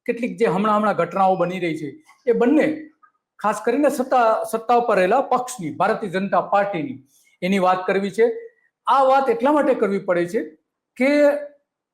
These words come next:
રાજકારણની અંદર એક રીલ બનાવવી એ ગુનો છે, એવું ભારતીય જનતા પાર્ટી માને છે. અને એટલા માટે ધોરાજીના એમના પ્રમુખ જે છે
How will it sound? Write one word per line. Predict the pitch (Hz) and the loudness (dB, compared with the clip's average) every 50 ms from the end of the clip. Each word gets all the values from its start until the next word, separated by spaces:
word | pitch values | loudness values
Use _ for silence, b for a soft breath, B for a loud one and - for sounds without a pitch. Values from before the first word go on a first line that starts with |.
| _ _ _ _ _ _ _ _ _ _ _ _ _ _ _ _ _ _ _ _ _ _ _ _ 190 160 | _ _ _ _ _ _ _ _ _ _ _ _ _ _ _ _ _ _ _ _ _ _ _ _ -8 -2
રાજકારણની | 170 170 185 208 233 226 - - - 302 302 311 330 339 339 320 285 | 0 2 2 2 2 0 -4 -4 0 2 4 4 4 4 2 4 4
અંદર | 220 196 180 170 170 160 151 143 143 151 170 214 - - - _ _ _ _ _ _ _ _ _ _ _ _ _ _ - | 2 2 0 0 0 0 2 2 2 0 -2 -2 -6 -10 -16 _ _ _ _ _ _ _ _ _ _ _ _ _ _ -4
એક | 247 262 254 - 208 | -4 -4 -2 -2 -2
રીલ | 175 170 202 254 311 311 302 | -2 0 2 2 4 4 4
બનાવવી | 247 214 202 202 196 190 196 208 | 4 2 2 2 0 0 0 -4
એ | 220 220 - 208 190 | -6 -6 -4 -4 -4
ગુનો | 160 151 175 170 180 190 | -4 -4 -4 -4 -4 -4
છે, | 202 196 202 220 233 - - _ _ _ _ _ _ _ _ _ _ _ _ _ _ _ _ _ _ _ _ _ _ _ _ _ _ _ _ _ | -4 -4 -6 -8 -8 -10 -16 _ _ _ _ _ _ _ _ _ _ _ _ _ _ _ _ _ _ _ _ _ _ _ _ _ _ _ _ _
એવું | 202 196 196 202 175 | -2 0 0 2 2
ભારતીય | 175 165 165 180 175 180 202 202 | 2 2 0 0 -2 -2 -4 -4
જનતા | 151 175 202 196 220 208 | -4 -4 -4 -2 -2 0
પાર્ટી | 202 220 208 - - 214 | 0 0 -2 -2 -4 -4
માને | 214 214 214 220 214 | -4 -2 -2 -4 -6
છે. | 208 226 | -6 -8
અને | 226 233 - _ - 190 185 202 | -10 -10 -12 _ -8 -6 -6 -4
એટલા | 175 170 220 - 302 294 | -6 -6 -2 0 0 2
માટે | 277 254 233 233 214 | 2 2 2 2 0
ધોરાજીના | 170 147 165 175 185 202 233 269 285 277 294 294 302 294 285 | 0 0 -2 0 2 2 4 2 4 4 4 4 4 2 2
એમના | 262 247 240 247 247 233 | 2 2 2 2 2 0
પ્રમુખ | 233 - 208 202 202 202 214 208 202 208 190 | 0 0 0 0 0 0 -2 -2 -4 -6 -12
જે | 147 143 190 190 185 | -10 -4 -4 -4 -4
છે | 180 - 160 165 170 165 156 135 - - | -4 -6 -6 -4 -4 -4 -4 -6 -8 -14